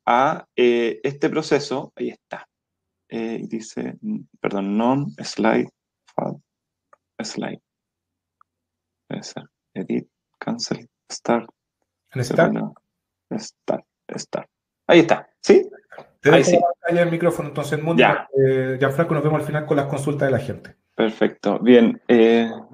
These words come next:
Speaker 1: como les señalaba, la idea de esta presentación, lo que vamos a ir revisando, son estrategias para la implementación del teletrabajo y herramientas de soporte, así lo llamamos para esta reunión, eh,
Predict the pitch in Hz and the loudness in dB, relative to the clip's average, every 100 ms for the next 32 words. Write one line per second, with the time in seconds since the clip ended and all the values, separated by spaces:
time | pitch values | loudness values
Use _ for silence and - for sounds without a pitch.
0 | _ 123 135 139 147 143 165 185 208 180 | _ 4 6 6 6 8 8 8 8 8
1 | 156 160 165 165 170 170 180 175 185 170 | 8 8 6 6 4 4 0 0 4 6
2 | 147 147 - 123 123 120 120 131 131 139 | 6 4 -2 -2 -2 0 0 -2 0 2
3 | 147 147 147 - - - 135 131 180 170 | 4 2 -2 -10 -14 2 4 4 2 2
4 | 131 143 147 - - - - - 180 190 | 4 2 0 -14 -20 -20 -4 4 4 6
5 | 185 196 208 214 185 165 160 151 147 143 | 4 4 2 2 2 0 0 0 0 0
6 | 160 180 180 180 180 175 190 202 - 220 | 2 2 4 4 6 6 8 6 6 8
7 | 220 - 170 185 175 160 180 180 185 180 | 8 6 8 8 8 4 2 0 0 2
8 | 147 143 175 131 - 170 175 139 160 170 | 2 4 4 4 4 6 6 6 6 6
9 | 196 220 - - 151 151 151 160 160 165 | 4 2 -2 2 4 2 0 -2 0 -2
10 | 165 165 175 190 247 - 139 143 143 143 | -2 -2 -2 -4 -6 2 6 8 6 4